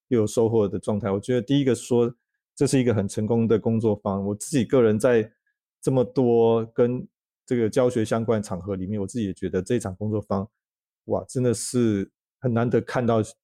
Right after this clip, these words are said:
老师学生们都这么开心又有收获的。里面其实有一些我观察到的小事情哦，就是还蛮，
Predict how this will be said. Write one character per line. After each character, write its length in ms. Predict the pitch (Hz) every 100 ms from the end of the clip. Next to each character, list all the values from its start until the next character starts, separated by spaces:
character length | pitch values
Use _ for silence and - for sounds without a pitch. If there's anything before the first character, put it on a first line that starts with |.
| _
老 200 | - 120
师 180 | 98 -
学 220 | 127 117
生 200 | 107 123
们 180 | 117 101
都 160 | 104 113
这 100 | 113
么 140 | 101
开 240 | 92 104 104
心 180 | 117
又 160 | 107 104
有 80 | 85
收 260 | - 95
获 220 | 98 98 90
的。 160 | - _ _ _ _ _ _
里 120 | 131
面 180 | 139 202
其 160 | 190 147
实 120 | 143
有 120 | 123
一 80 | 107
些 480 | 117 127 123 123 127 -
我 100 | 113
观 180 | 110 127
察 160 | 110
到 140 | 104 113
的 80 | 101
小 180 | 107
事 240 | 92 - 110
情 240 | - 85
哦， 220 | 90 87 -
就 80 |
是 120 | 113 110
还 100 | 107
蛮， 320 | 101 104